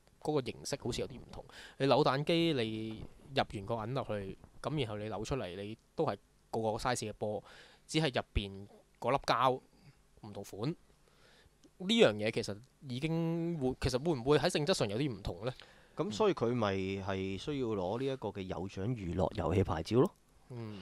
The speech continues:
Speaker 1: 即係抽款嚟講，
Speaker 2: 因為佢係
Speaker 1: 都係呢一個牌照。
Speaker 2: 佢都係屬於，因為其實佢係有嘅，有，有，誒，嗱，以前喺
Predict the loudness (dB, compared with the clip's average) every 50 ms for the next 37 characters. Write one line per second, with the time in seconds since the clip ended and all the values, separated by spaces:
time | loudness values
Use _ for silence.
0 | -14 -16 -16 -6 6 10 12 12 12 12 12 12 12 12 10 10 10 8 8 8
1 | 8 8 6 6 4 2 0 2 2 2 2 2 0 -4 2 6 10 10 10 10
2 | 8 4 -2 -2 -6 -8 -8 -10 -12 -14 -10 -4 -2 4 6 6 6 6 2 -2
3 | -2 -8 -8 -8 -8 -10 -12 -16 -20 -20 _ -20 -20 -20 -20 -20 -14 -2 2 6
4 | 6 6 8 8 8 8 8 8 6 6 4 2 -2 -2 -2 -2 -2 -2 2 6
5 | 8 8 8 8 6 4 2 4 6 4 6 10 8 10 10 10 8 8 6 6
6 | 4 2 0 2 2 4 4 4 4 4 4 4 6 8 8 8 6 4 2 4
7 | 4 4 4 6 6 6 6 6 4 2 4 6 6 8 8 6 6 8 8 10
8 | 10